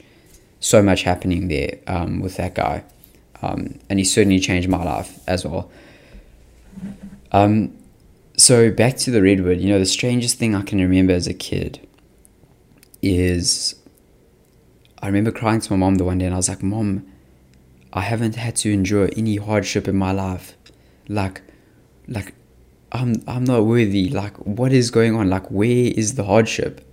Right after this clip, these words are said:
<laughs> And back to the Redwood, th-, like, I was there. The, like, the bark was in my field of vision, and I just couldn't see the tree. And it took debilitating illness and disease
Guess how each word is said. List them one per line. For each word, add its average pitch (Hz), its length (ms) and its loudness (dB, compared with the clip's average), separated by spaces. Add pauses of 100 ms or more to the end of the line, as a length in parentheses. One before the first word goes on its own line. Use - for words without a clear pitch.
<laughs> - 40 -12 (1160)
And 98 480 2 (280)
back 92 160 -2
to - 100 -2
the 101 100 6
Redwood, 95 480 2 (540)
th-, 98 180 -6 (300)
like, - 240 -6
I 101 60 2
was 95 240 2
there. 104 240 2
The, 82 120 -2 (200)
like, 95 220 -4
the 95 80 0
bark 95 420 2
was 90 360 -4 (580)
in 107 140 4
my 95 400 2
field 107 400 0
of 90 80 -2
vision, 90 580 0 (800)
and 92 280 2
I 87 80 0
just 95 240 -4
couldn't 95 240 0
see 98 140 2
the 92 100 2
tree. 101 400 -2 (440)
And 98 160 0
it 95 120 0
took - 320 -4 (260)
debilitating 107 800 0
illness 90 480 0
and 95 180 -2
disease 90 800 0